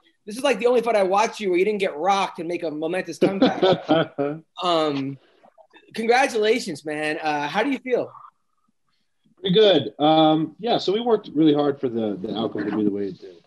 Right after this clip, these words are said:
Speaker 2: So, uh, you know, I'm just really happy that, that my training paid off and that I was able to, you know, execute something I've been practicing for a long time.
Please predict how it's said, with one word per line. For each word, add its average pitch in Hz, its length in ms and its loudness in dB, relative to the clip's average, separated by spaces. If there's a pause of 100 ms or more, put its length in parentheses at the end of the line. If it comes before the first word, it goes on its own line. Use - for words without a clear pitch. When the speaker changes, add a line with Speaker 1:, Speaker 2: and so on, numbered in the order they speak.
(120)
Speaker 2:
So, 101 540 -8
uh, 101 100 -12
you 156 80 -2
know, 127 100 0
I'm 139 80 0
just 135 100 -4
really 120 220 0
happy 110 200 -2
that, 104 340 -2 (540)
that 123 60 -8
my 110 100 -4
training 110 280 -2
paid 110 220 0
off 104 340 -4
and 107 100 -4
that 101 160 -4 (380)
I 110 40 -6
was 110 120 0
able 107 160 2
to, 101 220 -4
you 110 120 -8
know, 104 60 -4
execute 104 380 -8
something 104 240 -6
I've 101 80 -4
been 101 120 -4
practicing 98 460 -12
for - 80 -12
a 98 60 -10
long 98 200 -12
time. 95 280 -12